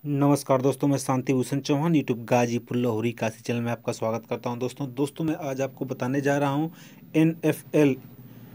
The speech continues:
यूपी अकाउंटेंट असिस्टेंट का भर्ती के बारे में दोस्तों। जी हाँ दोस्तों,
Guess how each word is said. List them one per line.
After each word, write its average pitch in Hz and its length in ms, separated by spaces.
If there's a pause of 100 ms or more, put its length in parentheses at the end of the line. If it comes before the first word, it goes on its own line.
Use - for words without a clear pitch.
(160)
यूपी 139 300
अकाउंटेंट 143 520
असिस्टेंट 139 520
का 131 120
भर्ती 117 520
के 123 80
बारे 117 180
में 113 100
दोस्तों। 127 380
जी 120 160
हाँ 127 160
दोस्तों, 151 460